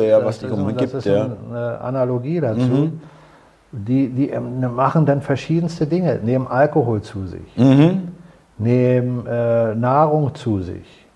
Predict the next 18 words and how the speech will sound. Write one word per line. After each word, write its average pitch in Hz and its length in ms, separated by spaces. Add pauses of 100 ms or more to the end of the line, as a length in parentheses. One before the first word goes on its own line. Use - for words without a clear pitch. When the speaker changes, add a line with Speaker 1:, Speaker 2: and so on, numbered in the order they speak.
(140)
Speaker 1:
und, 160 300
und, 151 220
und, 143 340 (180)
die 131 500
sie 135 200
vielleicht 135 540
für 147 160
diesen 135 280
Moment, 127 600 (640)
wo 120 160
sie 127 120
es 120 220
zu 170 200
sich 156 260
nehmen, 107 320
ein 110 240
Gefühl 139 720 (160)
von, 120 500